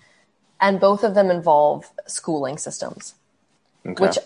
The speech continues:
Speaker 1: can often be weaponized for the opposite goal. But in my case, um, it was pretty effective. So the first was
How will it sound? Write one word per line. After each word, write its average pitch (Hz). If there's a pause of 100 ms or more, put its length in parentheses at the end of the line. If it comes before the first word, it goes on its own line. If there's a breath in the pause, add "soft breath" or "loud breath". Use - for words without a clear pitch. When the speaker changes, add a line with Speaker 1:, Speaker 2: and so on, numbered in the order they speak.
(100)
Speaker 1:
can 202
often 196
be 185
weaponized 175
for 180
the 170
opposite 160
goal. 139
But 156
in 165
my 170
case, 156
um, 151
it 156
was 156
pretty 160
effective. -
So -
the 175
first 294
was 170